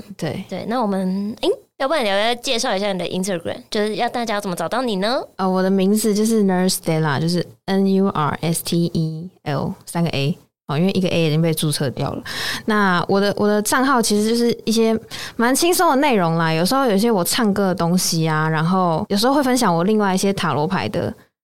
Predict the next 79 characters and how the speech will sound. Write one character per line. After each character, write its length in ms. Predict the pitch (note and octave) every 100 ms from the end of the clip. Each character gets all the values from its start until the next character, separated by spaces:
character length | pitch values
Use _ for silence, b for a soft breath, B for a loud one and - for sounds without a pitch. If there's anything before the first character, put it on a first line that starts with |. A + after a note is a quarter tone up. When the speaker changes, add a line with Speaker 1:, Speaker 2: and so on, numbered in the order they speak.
| _ _ _ -
Speaker 1:
占 220 | G#3+ A#3
卜， 260 | - - - -
然 140 | D3+
后 380 | D#3 F3 E3 D3 -
现 100 | G3+
在 60 |
有 60 | D#3+
一 20 |
些 120 | E3+
团 160 | E3 D3
购 120 | D#3
资 120 | D#3+
讯。 140 | D#3 -
诶， 40 | G#3
我 120 | A3
讲 120 | G3+
得 60 | E3+
很 80 |
诚 180 | D#3+ C#3+
实 220 | D#3+ - -
诶， 140 | - - B B
我 80 | -
觉 80 | B3
得 80 | F#4
我 120 | A#3
的 80 | G#3+ G#3+
账 160 | - C#4
号 120 | C#4
就 80 | C4
是 100 | C4+
蛮 220 | G#3 F3+
直 220 | - E3
白 240 | - C3 F2
的， 80 |
然 100 | -
后 80 | F3+
没 100 | G3+
什 120 | F3
么 40 | D#3+
包 260 | - C#3 F#3
装， 280 | - F#2 F#2 G3
大 100 | -
家 60 | F#3
可 80 | F#3+
以 40 |
看 260 | - - -
一 20 |
下。 240 | G3 - - - _
Speaker 2:
嗯， 240 | B3+ A3+
嗯。 20 | G3+
Speaker 1:
有 80 |
时 60 | A3
候 100 | C#4+
会 120 | D#4
改 200 | D4+ F#3
编 220 | F3 G3 G#3
一 40 |
些 320 | G#3 G3 G3+
歌 260 | G3+ E3 E3+
曲 240 | - -
这 80 | -
样 140 | D3+ -
子。 160 | - - _ _
Speaker 2:
对， 120 | A#3+
而 80 | G#3
且 160 | D4+ C4+
那 240 | C4+ D4+
些 80 | D4
歌 180 | D4+ C#4+
曲 180 | C4
都 120 | G#3+ A#3+
好 160 | G3
贴 280 | D3+ - F#3+
近 240 | F#3 G#3+ -
哦， 80 | - -
就 100 | B3+
是 180 | C4+ C#4+
觉 140 | B3
得， 80 | G3